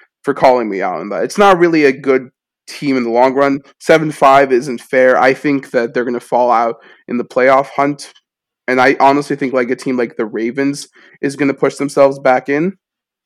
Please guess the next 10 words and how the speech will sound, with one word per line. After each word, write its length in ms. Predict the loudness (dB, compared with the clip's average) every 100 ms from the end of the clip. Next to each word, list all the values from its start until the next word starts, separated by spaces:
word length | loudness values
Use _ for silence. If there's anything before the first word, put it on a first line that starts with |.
| _ _ _ _ _ -2
But 220 | 0 0
we 120 | 0 0
have 100 | -2
to 80 |
see 160 | -4 0
how 100 | 0
the 80 | 0
season 300 | -6 -6 -6
plays 260 | -8 -8 -8
out. 280 | -10 -12